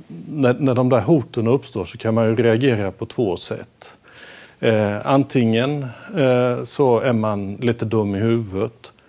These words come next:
och då blir man arg och skriker tillbaka och det rusar upp en massa blod i ansiktet på en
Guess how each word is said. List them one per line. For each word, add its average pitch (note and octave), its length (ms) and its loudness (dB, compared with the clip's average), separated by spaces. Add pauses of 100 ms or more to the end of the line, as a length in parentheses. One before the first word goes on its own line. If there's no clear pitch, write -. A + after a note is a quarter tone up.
(120)
och B2+ 100 0
då A#2+ 120 4
blir G#2+ 160 4
man G#2 220 2
arg A#2 680 0 (120)
och A2 400 2
skriker C3 440 2
tillbaka A#2 540 2
och G#2+ 60 0
det A2+ 80 -2
rusar A#2 260 0
upp A#2 160 0
en A#2+ 80 0
massa A2 220 0
blod G#2+ 360 0
i G2+ 60 0
ansiktet G#2 560 -6
på A#2 180 2
en F2 200 -6